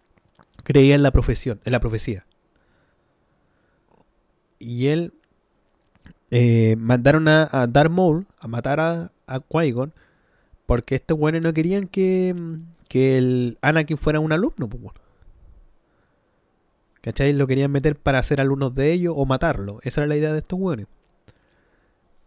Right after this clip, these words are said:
Eh, cuando pasan los sucesos de esta cuestión, eh, y,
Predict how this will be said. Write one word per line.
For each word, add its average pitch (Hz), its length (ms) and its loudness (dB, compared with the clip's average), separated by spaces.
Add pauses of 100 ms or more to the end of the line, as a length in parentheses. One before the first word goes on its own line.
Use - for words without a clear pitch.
Eh, 117 400 2
cuando 117 300 0
pasan 131 300 0
los 147 120 -2
sucesos 143 500 -4
de 147 80 -6
esta 160 180 -6
cuestión, 147 500 -2 (440)
eh, 107 960 -2 (440)
y, 107 720 -4